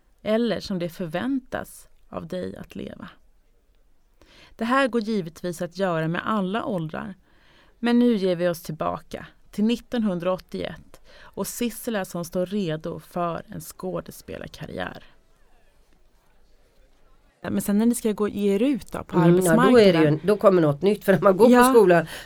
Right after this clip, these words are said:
Speaker 2: då har man ju det privilegiet att man vet allting.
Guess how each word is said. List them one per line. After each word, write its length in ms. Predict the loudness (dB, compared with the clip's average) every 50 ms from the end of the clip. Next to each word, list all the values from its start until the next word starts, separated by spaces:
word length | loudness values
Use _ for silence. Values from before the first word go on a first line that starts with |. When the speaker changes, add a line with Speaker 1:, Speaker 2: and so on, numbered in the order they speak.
| 0
Speaker 2:
då 120 | 2 4 4
har 100 | 4 4
man 140 | 4 4
ju 60 | 4 4
det 140 | 2 0 -2
privilegiet 920 | -2 -2 -2 -2 0 0 -2 -2 -2 0 0 0 0 0 0 0 0 0 -4
att 120 | -4 -4
man 140 | -2 -4 -2
vet 320 | -2 -4 -4 -4 -4 -4
allting. 840 | -4 -2 -2 -2 -4 -8 -12 -10 -8 -8 -8 -8 -10 -12 -14 -16 -14